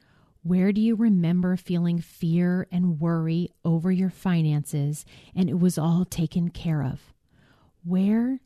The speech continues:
did God provide you the parachute?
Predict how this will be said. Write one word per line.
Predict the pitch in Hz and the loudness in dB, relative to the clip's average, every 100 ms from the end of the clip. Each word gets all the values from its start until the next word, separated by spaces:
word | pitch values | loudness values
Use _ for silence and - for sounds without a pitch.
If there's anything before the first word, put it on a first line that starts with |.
| _ | _
did | 185 - - | -6 -6 -4
God | 170 170 180 | 0 0 0
provide | 208 170 175 170 165 | -2 -2 -2 -2 -2
you | 180 | -4
the | 170 | -2
parachute? | - 151 156 151 - 143 - | -4 -4 -4 -4 -6 -8 -8